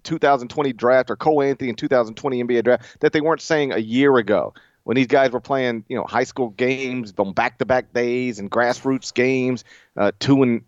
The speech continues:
you know, one in the morning and one at night. And yet, you know, y-, you fast forward to today and it's like everything's risky.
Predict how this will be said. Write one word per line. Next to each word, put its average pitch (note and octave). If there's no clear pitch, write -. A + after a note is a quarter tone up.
you B2
know, G2
one B2+
in C3+
the B2+
morning B2+
and A#2+
one C3
at B2
night. A#2+
And B2
yet, C#3
you C#3+
know, F#2+
y-, B2+
you A#2+
fast D3
forward D3
to B2+
today C#3
and A#2+
it's G2+
like A2
everything's B2+
risky. G2+